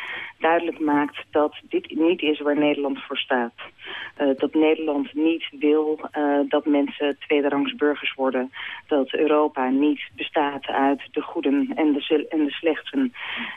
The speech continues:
Ehm, <clears throat> dus, ehm, eh, ja, nee, ook als hij dat nu doet, eh, is dat, eh, is het nog steeds heel belangrijk. En ja, ik vind inderdaad dat het niet voldoende is, eh, dat hij nu alsnog, eh,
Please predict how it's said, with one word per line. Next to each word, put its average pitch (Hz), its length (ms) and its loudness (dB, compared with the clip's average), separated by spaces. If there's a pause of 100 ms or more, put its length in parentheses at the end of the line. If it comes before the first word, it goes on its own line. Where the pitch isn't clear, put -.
Ehm, 302 440 4 (180)
<clears throat> 240 260 4
dus, 190 200 -4
ehm, 165 360 4 (560)
eh, 170 300 2 (400)
ja, 165 220 2
nee, 170 240 -2
ook - 160 2
als 180 160 0
hij 190 100 -2
dat - 180 0
nu 180 180 4
doet, - 460 -2
eh, 160 380 4
is 180 180 -2
dat, 160 180 0 (100)
eh, 160 80 0 (140)
is 170 160 0
het 151 80 -2
nog 156 200 2
steeds 165 300 0
heel 156 140 2
belangrijk. 139 720 -2 (400)
En 160 360 4
ja, 156 280 2
ik - 140 -4
vind - 260 0
inderdaad 156 580 2 (100)
dat 156 160 -4
het 156 140 -6
niet 170 180 0
voldoende 165 500 2
is, 156 340 -2
eh, 147 120 0 (100)
dat 151 160 -2
hij 160 100 0
nu 151 200 4
alsnog, 143 580 -2
eh, 147 160 2